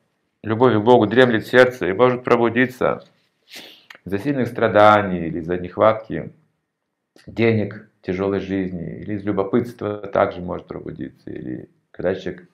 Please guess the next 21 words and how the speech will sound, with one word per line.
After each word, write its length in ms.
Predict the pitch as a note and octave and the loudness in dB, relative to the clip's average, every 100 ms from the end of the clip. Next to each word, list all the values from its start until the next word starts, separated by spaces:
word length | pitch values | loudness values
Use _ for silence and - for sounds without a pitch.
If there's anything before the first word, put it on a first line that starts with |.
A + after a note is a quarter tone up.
| _ | _
ищет, 460 | C#3+ D3 - - - - | 2 2 0 -10 -10 -6
ищет, 400 | B2+ - - _ | -6 -6 -14 _
ищет 300 | - E2 - _ _ | -16 -16 -18 _ _
всеми 260 | _ F2+ F2+ | _ -10 -10
силами 500 | - F2 C#2+ - - _ _ _ _ _ | -12 -14 -12 -16 -20 _ _ _ _ _
причину 380 | - D2+ F#2 D2 | -14 -12 -10 -12
всех 220 | - - | -12 -16
причин, 420 | - - - - _ _ | -16 -18 -18 -18 _ _
абсолютную 540 | _ - B1+ - - | _ -16 -16 -16 -18
истину, 260 | F#2+ _ _ _ _ | -20 _ _ _ _
смысл 340 | - - - C2 | -16 -16 -14 -16
жизни». 420 | - - - G3 _ _ _ - - _ _ _ _ _ _ _ _ _ _ _ - | -16 -18 -20 -20 _ _ _ -20 -20 _ _ _ _ _ _ _ _ _ _ _ -4
Эта 200 | B2+ B2 | -2 0
вера 260 | F#2+ G2+ | 0 0
может 320 | E2 D#2 D2 - | 0 -4 -6 -8
пробудиться 500 | D2 D2 C#2+ - - | -8 -8 -10 -14 -20
у 40 | |
человека 400 | - E2 - _ | -20 -20 -20 _
сильно, 360 | _ - - F2 | _ -12 -10 -8
с 60 | |
большой, 420 | - C#2+ - C2+ | -6 -6 -8 -14